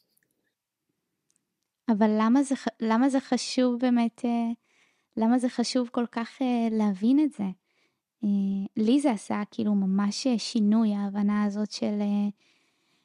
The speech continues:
של זה מקום שבו, ש-, זה המקום שאנחנו מתפתחים, אה, בזכות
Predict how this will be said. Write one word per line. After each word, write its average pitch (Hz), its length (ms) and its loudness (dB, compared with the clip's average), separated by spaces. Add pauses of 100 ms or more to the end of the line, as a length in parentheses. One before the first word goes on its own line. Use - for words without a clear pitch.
(140)
של 214 380 -2 (240)
זה 202 220 -4
מקום 262 420 0
שבו, 269 760 0 (200)
ש-, - 160 -12
זה 226 200 2
המקום 269 320 0
שאנחנו 240 340 -2
מתפתחים, 208 880 0 (640)
אה, 220 40 4 (800)
בזכות - 680 0